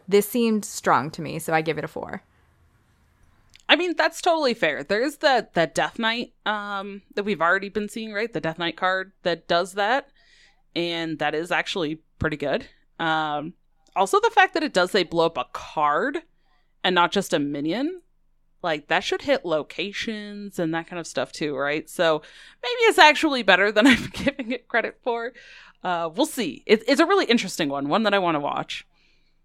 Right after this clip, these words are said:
Speaker 2: Uh, our other legendary is Slagmaw the Slumbering, a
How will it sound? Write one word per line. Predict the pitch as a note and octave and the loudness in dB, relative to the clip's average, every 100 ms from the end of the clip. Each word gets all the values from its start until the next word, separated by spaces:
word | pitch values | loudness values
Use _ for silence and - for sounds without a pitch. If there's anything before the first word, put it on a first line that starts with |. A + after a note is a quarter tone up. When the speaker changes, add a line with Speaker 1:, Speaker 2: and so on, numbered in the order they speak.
| _ _ _ _ _ | _ _ _ _ _
Speaker 2:
Uh, | E3+ D#3 D3+ - | -4 -2 -2 0
our | F#3 - | 2 6
other | D4+ F4 | 4 4
legendary | B3 B3 C4+ C4 C4 | 0 0 -2 -2 -2
is | B3+ F#3 F3+ E3 | -2 -2 -2 -6
Slagmaw | - - G3 G3 B3 C#4 C4+ C#4 C4+ C4 | -12 -12 -2 2 2 2 2 2 2 0
the | |
Slumbering, | A3+ - F#3 B3 G#3+ E3 D#3 C4+ - - - - | -2 -2 0 2 2 2 2 0 -2 -12 -20 -6
a | E3 | -6